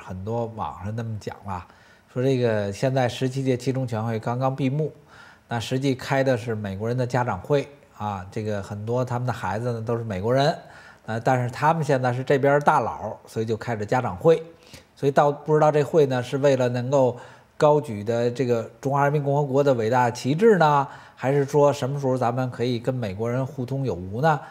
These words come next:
不知道，这事儿确实有点迷糊。那美国人坏，人家孩子到你这儿来了，你就好好照顾不就完了吗？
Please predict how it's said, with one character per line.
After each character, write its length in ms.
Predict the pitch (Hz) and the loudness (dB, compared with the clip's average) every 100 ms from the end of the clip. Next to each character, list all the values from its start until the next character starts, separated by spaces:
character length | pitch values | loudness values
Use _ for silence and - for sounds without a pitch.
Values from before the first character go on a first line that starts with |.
| - - - | -20 -20 -12
不 100 | - | -8
知 120 | 107 113 | -2 0
道， 160 | 92 - - - | 0 -4 -18 -8
这 140 | 117 | -6
事 100 | 110 | -2
儿 240 | 107 87 - | -4 -4 -10
确 180 | - 131 | -4 -4
实 180 | 113 123 | -2 0
有 120 | 120 | 0
点 180 | 104 85 | 0 -4
迷 180 | 87 113 | -6 -4
糊。 180 | 147 - - _ - - - | -4 -6 -12 _ -20 -20 -12
那 80 | 147 | -4
美 220 | 139 110 | 0 0
国 140 | 117 180 | 4 4
人 100 | 208 | 4
坏， 260 | - 151 - - - _ _ | 4 2 0 -12 -20 _ _
人 160 | 123 175 | -4 0
家 120 | 202 | 0
孩 280 | 123 135 190 | 2 4 4
子 80 | |
到 220 | 190 180 139 | 4 2 2
你 100 | 117 | 0
这 60 | |
儿 100 | 123 | 0
来 180 | 113 120 | 0 0
了， 40 | |
你 80 | 156 | 0
就 100 | 139 | 0
好 200 | 131 135 | 0 2
好 100 | 143 | 2
照 220 | 175 190 | 4 4
顾 80 | 127 | 4
不 120 | 113 | 0
就 80 | 170 120 | -2 -2
完 180 | 80 | -2
了 180 | 98 196 | 0 2
吗？ 160 | 196 | 2